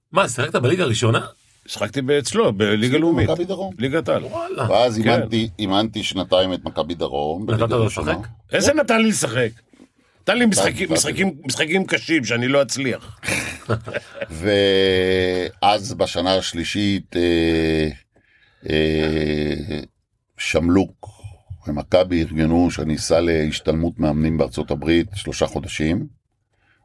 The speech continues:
Speaker 3: אז, אה, אימנתי את הנערים של מכבי, שלושה חודשים מישהו החליף אותי, ונסעתי להשתלמות הגדולה שלי בארצות הברית. ומומו לוצקי החליף אותי.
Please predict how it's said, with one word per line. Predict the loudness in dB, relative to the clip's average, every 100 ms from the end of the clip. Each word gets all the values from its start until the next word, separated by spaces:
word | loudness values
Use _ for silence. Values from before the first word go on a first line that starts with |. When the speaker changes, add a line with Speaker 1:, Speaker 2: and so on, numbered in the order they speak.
| -12 -4
Speaker 3:
אז, | -4 -4 -4 0
אה, | 0 0 0 -2
אימנתי | 0 2 2 2 0 0 -6
את | -2
הנערים | -2 2 2 2 2 0
של | -2
מכבי, | -2 0 2 2 2
שלושה | 0 0 0
חודשים | -2 -2 -2 -4 -4 _ _ _ -10
מישהו | -4 -2
החליף | -2 -2 -2
אותי, | 0 0 -2 -8 _ _ _ -6
ונסעתי | -2 0 0 2
להשתלמות | 2 0 0 0 0
הגדולה | 0 2 0
שלי | -2 -2
בארצות | -4 -4 -10
הברית. | -10 -12 -14 -16 _ _ _ _ _ _ _ _ _ _ _ -10
ומומו | -4 -2 0 0 0 0 -2 -2 -2 -4 -6 -8 -4 0 2 4
לוצקי | 2 0 -4
החליף | -2 -2 -4
אותי. | -6